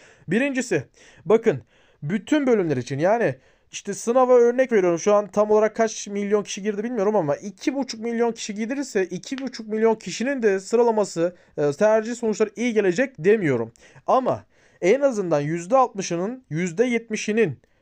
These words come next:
e, iyi geleceğini söyleyebilirim. Şimdi bunun sebebi birincisi kontenjanlar,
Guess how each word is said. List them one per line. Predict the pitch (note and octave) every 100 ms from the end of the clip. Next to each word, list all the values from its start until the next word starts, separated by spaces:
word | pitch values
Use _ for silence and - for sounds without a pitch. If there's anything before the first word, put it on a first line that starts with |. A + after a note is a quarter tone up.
| _ -
e, | B2 A#2 - -
iyi | G#3 B3+
geleceğini | A#3 G3+ F#3+ B3+
söyleyebilirim. | - G3+ G3 E3+ D3 A2 - -
Şimdi | - C4+ C#3 C3+
bunun | A#3 C4+
sebebi | A#3+ A3+ A3+ A#3
birincisi | A3+ A#3 A3+ A#3 C4 C4+ -
kontenjanlar, | G3+ G#3 A#3 A#3 G#3 G#3+ G3+ G3 G#3